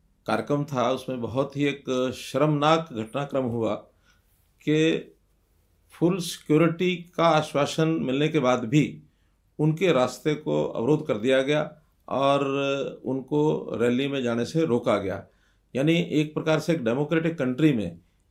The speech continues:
किसी देश के प्रधानमंत्री के साथ कोई स्टेट की इस प्रकार की इकाई ऐसा एक घिनौना हरकत कर सकती है, तो ये बहुत निंदनीय घटना है। और मैं समझता हूँ कि वहाँ के चीफ मिनिस्टर चन्नी को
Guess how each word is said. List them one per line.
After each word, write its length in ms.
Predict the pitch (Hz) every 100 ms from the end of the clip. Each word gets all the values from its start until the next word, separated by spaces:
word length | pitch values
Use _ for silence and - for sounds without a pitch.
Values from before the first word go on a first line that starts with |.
| -
किसी 260 | 143 - 131
देश 280 | 120 151 -
के 120 | 160
प्रधानमंत्री 760 | 160 117 135 147 156 160 196
के 300 | 190 - 190
साथ 480 | 165 139 135 113 - _ _ -
कोई 260 | 165 196 180
स्टेट 400 | 175 151 160 - - 156
की 360 | 160 - 156 165 - - - -
इस 120 | 117
प्रकार 260 | 139 139
की 160 | 135 151
इकाई 420 | 131 131 135 101 - _ _ _ _ -
ऐसा 600 | 139 - 165 175 175 -
एक 180 | 147 123
घिनौना 360 | 113 131 190 170
हरकत 300 | 143 151 -
कर 80 | 147
सकती 360 | 123 - 139 127
है, 160 | 160
तो 500 | 170 - _ _ -
ये 40 | 135
बहुत 240 | 143 123
निंदनीय 440 | 113 135 151 175
घटना 320 | 135 107 110 107
है। 340 | 135 170 - _ _ 113
और 100 | 110
मैं 100 | 151
समझता 380 | 156 165 165
हूँ 200 | 185 180 175
कि 100 | 131 117 107 - -
वहाँ 460 | - 123 120 151 165 170 - _ _ _ -
के 80 | 131
चीफ 240 | - 143
मिनिस्टर 680 | 143 147 - 156 165 165 - _ _ _ _ -
चन्नी 300 | 127 165 190
को 200 | 165 98